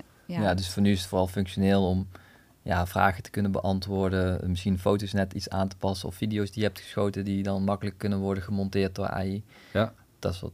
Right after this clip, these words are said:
Speaker 2: dat soort dingen, daar liggen nu vooral onze kansen. En
Speaker 3: Ja, dus vooral tijdwinst eigenlijk, eh,
Speaker 2: Ja,
Speaker 3: eh,
Speaker 2: tijdwinst.
Speaker 3: eh, zit daarin.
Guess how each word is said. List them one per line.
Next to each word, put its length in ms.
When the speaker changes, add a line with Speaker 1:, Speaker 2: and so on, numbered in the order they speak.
Speaker 2:
dat 180
soort 160
dingen, 220
daar 140
liggen 260
nu 140
vooral 280
onze 220
kansen. 400
En 100
Speaker 3:
Ja, 100
dus 120
vooral 200
tijdwinst 560
eigenlijk, 460
eh, 200
Speaker 2:
Ja, 200
Speaker 3:
eh, 60
Speaker 2:
tijdwinst. 640
Speaker 3:
eh, 280
zit 180
daarin. 440